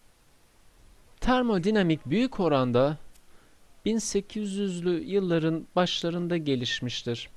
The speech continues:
Em, endüstri devrimi sırasında. Çeliğin işlenmesi ve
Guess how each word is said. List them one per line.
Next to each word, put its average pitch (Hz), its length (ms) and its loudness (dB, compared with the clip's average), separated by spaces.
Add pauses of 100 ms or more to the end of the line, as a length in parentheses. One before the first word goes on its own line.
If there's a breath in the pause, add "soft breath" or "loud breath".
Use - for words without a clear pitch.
(540 soft breath)
Em, 127 460 -6 (560)
endüstri 170 600 -2
devrimi 131 440 2
sırasında. 117 720 -6 (1500 loud breath)
Çeliğin 151 680 0 (200)
işlenmesi 151 840 -2
ve 131 240 -2